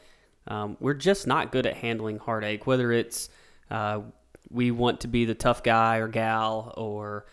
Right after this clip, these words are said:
uh, we don't know what to do to handle heartache, and we just internali-, internalize things and compartmentalize things and put on our happy face and go on. We're just, it's just something we're not really that great at.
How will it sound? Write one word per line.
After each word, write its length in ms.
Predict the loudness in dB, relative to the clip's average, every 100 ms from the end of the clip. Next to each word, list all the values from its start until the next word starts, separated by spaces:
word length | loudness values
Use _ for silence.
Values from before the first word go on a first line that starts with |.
| _ _ _
uh, 300 | -10 -8 -8 -8
we 460 | -6 -6 -8 -10 -14 _ _ _
don't 260 | 6 6 8
know 200 | 8 8
what 240 | 6 2 0
to 80 |
do 260 | 0 4 6
to 80 | 4
handle 300 | 4 2 4
heartache, 480 | 4 4 4 0 0
and 100 | 0
we 80 |
just 240 | 2 0 -2
internali-, 720 | -6 0 2 2 4 2 2 4
internalize 920 | 4 4 4 6 6 4 4 2 -4 -6
things 440 | -4 -2 -2 -4
and 160 | -6 -6
compartmentalize 840 | -2 0 2 4 4 4 4 2
things 360 | -4 -2 -2 -2
and 160 | -2
put 140 | 2 2
on 140 | 2
our 100 | 2
happy 260 | 2 2 0
face 380 | -2 -2 -2 -2
and 140 | -2
go 180 | 0 0
on. 260 | 0 -2
We're 100 | -2
just, 300 | -2 -4 -6 -18 -20 _ -20 -14
it's 100 | -4
just 140 | 0 4
something 240 | 4 4
we're 120 | 2
not 300 | 4 4 4
really 240 | 4 0 0
that 180 | -2
great 200 | -2 -4 -6
at. 240 | -10 -12